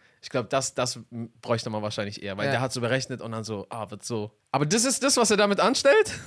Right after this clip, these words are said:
Speaker 2: Anscheinend.
Speaker 1: <laughs>
Speaker 2: Ich
Speaker 1: Was
Speaker 2: meine,
Speaker 1: würdest du denn damit anstellen?
Speaker 2: wenn ich das Wetter kontrollieren könnte,
Speaker 1: Ja.
Speaker 2: kommt drauf an, wie, äh, wie sehr ich das Wetter kontrollieren kann.
Speaker 1: Ich würd meine Nuts in Germany chillen.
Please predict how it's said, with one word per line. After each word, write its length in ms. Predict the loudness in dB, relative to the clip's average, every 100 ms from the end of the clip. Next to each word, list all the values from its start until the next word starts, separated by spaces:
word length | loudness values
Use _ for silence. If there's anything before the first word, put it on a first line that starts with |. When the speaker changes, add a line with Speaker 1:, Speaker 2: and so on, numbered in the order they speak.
| -14 -6
Speaker 2:
Anscheinend. 520 | -2 2 2 2 -2
Speaker 1:
<laughs> 60 | -4 -2 -4 -6 -20 -14 -4
Speaker 2:
Ich 120 | 4
Speaker 1:
Was 100 | 6
Speaker 2:
meine, 100 | 6
Speaker 1:
würdest 160 | 4 2
du 60 | 2
denn 100 | 6
damit 200 | 6 4
anstellen? 460 | 2 0 -4 -4 -8 _ _ 0
Speaker 2:
wenn 160 | 2 2
ich 100 | 0
das 180 | -2
Wetter 240 | 0 0 0
kontrollieren 340 | -2 -2 -4
könnte, 320 | -4 -6 -6 0
Speaker 1:
Ja. 220 | 0 0 -4
Speaker 2:
kommt 140 | -6 -4
drauf 120 | -2
an, 220 | -2 -4
wie, 320 | -4 -4 -2
äh, 180 | 0 0
wie 60 | 2
sehr 140 | 2
ich 80 | 0
das 120 | -2
Wetter 180 | -4 -4
kontrollieren 360 | -4 -4 -6 -6
kann. 260 | -6 -8 -8
Speaker 1:
Ich 140 | -6 0
würd 140 | 0
meine 220 | 0 0
Nuts 420 | 0 0 0 0
in 140 | -4 -2
Germany 440 | 0 0 0 -6
chillen. 280 | -8 -12 -14